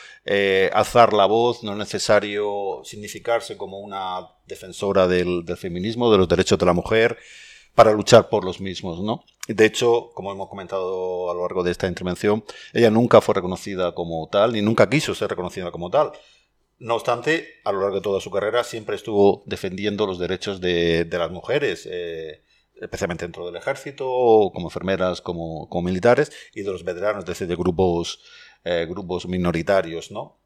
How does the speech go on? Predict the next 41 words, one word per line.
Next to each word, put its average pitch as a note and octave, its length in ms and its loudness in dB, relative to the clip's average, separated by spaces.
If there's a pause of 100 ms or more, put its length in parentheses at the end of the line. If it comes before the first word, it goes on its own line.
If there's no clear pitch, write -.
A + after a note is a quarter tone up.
(100)
Al F#2 60 -10
igual E2+ 140 -8
que F2 60 -14
los E2 100 -12
judíos, D#2+ 280 -20
¿no? F#2+ 120 -14
Entonces, G2 480 -10 (300)
yo G#2 140 2
creo G#2+ 120 2
que A2 80 2
una G#2+ 640 2
lección G#2+ 380 -6
que G#2+ 240 0
nos, G2+ 500 -16 (560)
que G2 120 -12
nos - 160 -18
dejó A2 340 6
en G#2+ 80 0
su, G2 380 -6
en F2+ 60 -8
su G#2 140 -4
época, G2+ 260 2
en - 20 0
su G#2 100 -4
momento, G2 240 -4
fue G#2+ 180 -6
que G#2 200 -4 (340)
hay A#2 140 4
otra A2+ 180 2
forma G#2 300 4
de, G2+ 360 0
de G2 100 -2
hacer G2 220 -4
política, G2+ 360 -2
hay G#2+ 60 2
otra G2+ 120 0
forma G2 240 2
de F2+ 60 4
hacer G#2 200 -4
las F2+ 160 -4
cosas, A2 640 -2